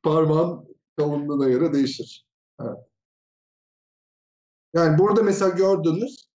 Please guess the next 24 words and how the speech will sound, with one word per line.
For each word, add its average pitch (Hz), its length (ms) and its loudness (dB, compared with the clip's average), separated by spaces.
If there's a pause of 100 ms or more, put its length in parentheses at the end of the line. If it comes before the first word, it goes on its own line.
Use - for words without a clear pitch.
(100)
e, 143 60 -2 (840)
bir 156 140 0
öncekinde, 151 920 0 (220)
e, 147 40 0 (380)
bir 170 400 0
yüz 165 180 2
otuz 180 260 -2
beş 196 220 2
milimetre 156 460 0
lens, 233 400 -2 (300)
e, 147 60 2 (520)
bir 180 280 0
buçuk - 380 -4
crop, 180 260 0 (320)
e, 139 500 0
sensöre 160 520 0
sahip 160 400 0
bir 147 180 0
D 151 180 2
S 156 220 0
L 160 120 2
R 175 40 2
makinenin 151 460 -4
üzerinde, 151 580 0